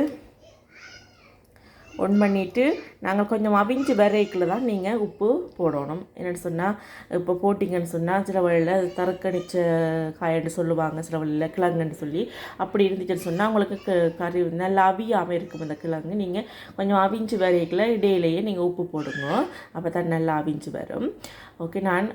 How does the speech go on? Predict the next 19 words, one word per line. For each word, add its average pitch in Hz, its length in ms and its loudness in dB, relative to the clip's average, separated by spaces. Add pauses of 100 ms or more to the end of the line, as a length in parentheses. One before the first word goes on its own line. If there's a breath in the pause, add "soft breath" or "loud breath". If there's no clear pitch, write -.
அடுத்ததா 185 420 0
வந்து 165 220 -2
சொல்றேன் 175 360 2
என்ன 165 200 2
செய்யறதுன்னு 156 500 -4
சொல்லி. 170 260 -4 (1160)
இப்ப 220 200 0
வந்து 208 220 2
மரவள்ளி 214 380 4
கிழங்கு 202 280 0
நல்ல 196 220 0
வடிவா 180 300 2 (100)
அவிஞ்சு 180 380 -2
வந்துட்டுது. 165 440 -2 (460 loud breath)
நாங்க 196 220 2
இப்ப 202 200 -2
தேவையான 208 420 4
அளவு 190 280 2
உப்பு 190 260 -2